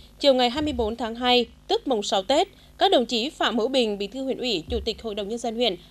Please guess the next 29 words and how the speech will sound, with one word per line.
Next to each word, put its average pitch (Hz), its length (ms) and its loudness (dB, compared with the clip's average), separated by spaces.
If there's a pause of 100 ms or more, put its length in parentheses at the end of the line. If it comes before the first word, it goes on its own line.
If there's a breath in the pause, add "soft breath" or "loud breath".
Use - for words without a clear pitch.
Hà 240 120 -4
Văn 254 140 -4
Trọng, 247 320 2
Chủ 202 180 -2
tịch 226 220 -2
Ủy 226 160 -4
ban 247 160 -4
Nhân 254 100 -2
dân 233 160 -2
huyện, 226 220 2 (280 loud breath)
Phạm 262 260 2
Quốc 370 180 2
Thanh, 269 260 -2
Phó 240 180 0
Chủ 269 180 -6
tịch - 180 -4
Ủy 190 140 -4
ban 247 140 -6
Nhân 254 100 -2
dân 233 180 -2
huyện 240 220 2 (260 loud breath)
đã 233 160 4
đi 285 140 -4
thăm, 254 300 -2 (120)
chúc 349 180 -4
Tết 339 200 0 (120)
các 370 200 -4
gia 262 160 -4
đình 202 320 -2